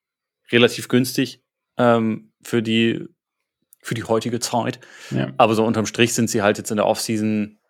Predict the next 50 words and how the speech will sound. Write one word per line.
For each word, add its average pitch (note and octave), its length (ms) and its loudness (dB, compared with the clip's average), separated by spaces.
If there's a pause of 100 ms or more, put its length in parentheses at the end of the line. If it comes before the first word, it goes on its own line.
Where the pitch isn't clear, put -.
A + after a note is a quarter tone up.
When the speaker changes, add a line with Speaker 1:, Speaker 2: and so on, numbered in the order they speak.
(180)
Speaker 1:
kann A#2 140 2
man A#2+ 100 4
nicht A2+ 140 0
wirklich A#2 260 -2
sagen, A2 220 4
dass F#2 120 -2
sie G#2+ 80 -2
sich G2+ 140 -2
groß A2 180 -2
verbessert A2 380 0
haben. F2 200 -6
Sie F#2 60 -6
haben F#2+ 240 -4
neu, G#2+ 300 4
haben G2+ 180 -4
sie G#2 140 0
Alec G2+ 280 2
Burks G#2+ 360 2
und G2 460 -8
Khalil G#2 320 2
Ware, A#2 380 4
also F#2+ 360 -8
den, F#2+ 520 -10 (220)
den F#2+ 160 -4
Rookie. C3 480 -2 (920)
Und G#2 100 0
Isaiah G2+ 320 4
Stevens B2 320 0
auch A2+ 100 2
noch A2 100 2
ein A2+ 100 2
Rookie, A2+ 300 -2
aber G2+ 340 2
da, - 120 -6
da G#2+ 140 2
kannst G#2+ 220 0
du A2+ 40 6
jetzt - 120 2
auch G#2+ 120 0
nicht G#2 200 0
irgendwie G#2 300 -4
zwingend G#2 280 0
davon G2+ 180 0
ausgehen, G2+ 300 -2
dass G2+ 140 -2
die G#2 80 -4
dir G2 80 -2
sofort G2+ 400 2
mega G2 240 2
helfen. A#2+ 420 0